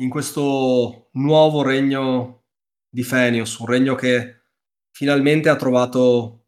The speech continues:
la pace dopo anni e anni di,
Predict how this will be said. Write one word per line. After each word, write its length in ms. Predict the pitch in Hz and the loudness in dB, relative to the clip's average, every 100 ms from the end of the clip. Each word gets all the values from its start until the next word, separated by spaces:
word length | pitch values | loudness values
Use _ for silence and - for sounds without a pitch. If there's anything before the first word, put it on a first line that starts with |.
| _ | _
la 180 | - 117 | -8 -8
pace 600 | 110 113 110 117 104 - _ _ _ _ _ | -4 -4 -4 -8 -12 -14 _ _ _ _ _
dopo 800 | 120 120 120 120 117 110 101 _ _ _ | -8 -4 -2 0 -2 -4 -10 _ _ _
anni 340 | 113 139 139 131 | -4 0 2 4
e 60 | |
anni 600 | 127 120 123 123 123 123 _ _ _ _ _ _ _ _ | 2 2 0 0 -4 -8 _ _ _ _ _ _ _ _
di, 800 | 113 117 113 113 113 107 104 | -8 -4 0 0 2 0 -4